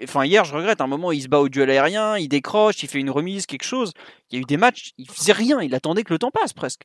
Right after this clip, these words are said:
C'était, enfin, il y a eu des... Je revois les, les matchs de début de saison, il y a des fois, euh, le match notamment contre Metz, là, où tu, tu te demandes ce qu'il fout sur le terrain, euh, en termes de disponibilité, de décrochage, de,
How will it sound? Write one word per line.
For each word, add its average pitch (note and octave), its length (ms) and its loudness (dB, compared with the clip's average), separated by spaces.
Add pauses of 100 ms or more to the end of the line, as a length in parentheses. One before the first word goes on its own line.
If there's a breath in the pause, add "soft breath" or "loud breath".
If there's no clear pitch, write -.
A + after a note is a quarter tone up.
C'était, B2 920 -4 (300)
enfin, C3 140 -2
il C3+ 60 -2
y C3 40 2
a C3 40 2
eu C3+ 40 -2
des... C3 240 -2 (260 loud breath)
Je - 200 -16
revois D3+ 380 2
les, D3 180 2
les C3 140 0
matchs C#3+ 240 -2
de C#3 80 -6
début C3 240 -6
de - 40 -10
saison, F#3+ 280 -4
il F#3 80 0
y - 20 2
a C3 40 2
des C#3 120 -2
fois, A3 300 4
euh, C3 160 2
le C3+ 160 -2
match D3 240 -4
notamment C#3+ 340 -4
contre C3 300 -8
Metz, E3 320 -2
là, E3 180 6
où B2 240 -4
tu, A#2+ 240 -16
tu B2 140 -16
te B2 40 -18
demandes C#3+ 260 -4
ce - 60 -14
qu'il C3 120 -16
fout - 160 -18
sur C3+ 120 -6
le B2+ 60 -6
terrain, G#3 460 0
euh, C#3 160 0 (720 soft breath)
en D3 100 0
termes D#3+ 200 2
de D3 80 2
disponibilité, D#3+ 920 -2
de C3+ 140 -2
décrochage, E3 880 4 (360 soft breath)
de, B2+ 180 -10